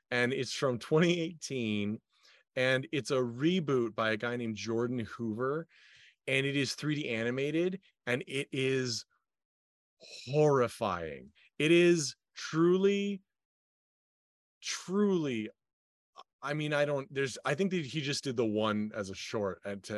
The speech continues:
it is, it is, it is a nightmare. Um, you have to check it out. And that's what it reminded me of. And I almost wonder if they were aware of that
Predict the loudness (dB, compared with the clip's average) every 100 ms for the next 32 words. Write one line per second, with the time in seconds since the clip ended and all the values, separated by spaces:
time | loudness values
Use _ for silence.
0 | -8 -6 -2 0 0 -2 -2 -2 -2 -2
1 | -2 -2 -2 -4 -6 -8 -10 -12 -12 -16
2 | -20 _ -4 -2 0 -2 -6 _ _ _
3 | _ _ -8 0 2 2 2 0 2 0
4 | 0 -2 -2 -2 -2 -4 -4 -4 -4 -4
5 | -2 -2 0 -2 0 0 -2 -4 -4 -4
6 | -2 -2 -4 -4 -6 -6 -8 -8 -4 -4
7 | -2 0 0 0 0 2 2 0 -4 -4
8 | -6